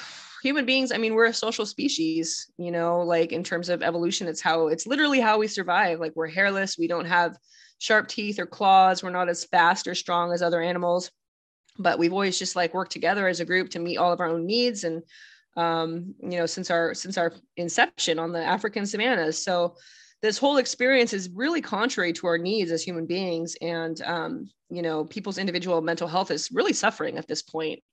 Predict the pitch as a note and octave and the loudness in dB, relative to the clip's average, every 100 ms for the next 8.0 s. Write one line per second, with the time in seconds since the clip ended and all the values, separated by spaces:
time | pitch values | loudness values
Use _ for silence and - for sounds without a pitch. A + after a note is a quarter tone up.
0 | _ G3 F#3+ F3 E3+ E3 D#3+ - - - | _ -8 -2 2 4 4 2 -4 -12 -8
1 | F#3+ F3+ F#3+ F3 F3 E3+ E3 F3 E3+ G3 | -6 -4 -4 0 4 4 2 -2 -2 0
2 | A3 G#3+ G3 A3+ G#3+ G#3+ G3+ - - - | -2 -4 -6 -2 -2 -2 -4 -12 -20 -20
3 | - - F3 D#3+ D#3+ D#3 - G#3+ - G#3 | -16 -4 0 0 0 0 2 2 4 0
4 | G3+ G3 G3 F#3 - G3 - F3 - F#3 | 0 0 0 -2 0 0 0 -6 -8 -8
5 | - F#3 F#3+ F#3+ G3 - G3 F#3 D#3 G#3 | -4 -2 -2 -4 -6 -8 -8 -6 -4 -2
6 | C4 - G#3 C#4 D4 C4+ G#3+ A3 A3 F3 | -2 0 6 6 6 4 6 6 6 2
7 | F3 F3+ A3 D#4+ C#4+ B3+ B3 B3 A#3+ A#3 | -2 0 0 2 2 2 2 -2 0 -2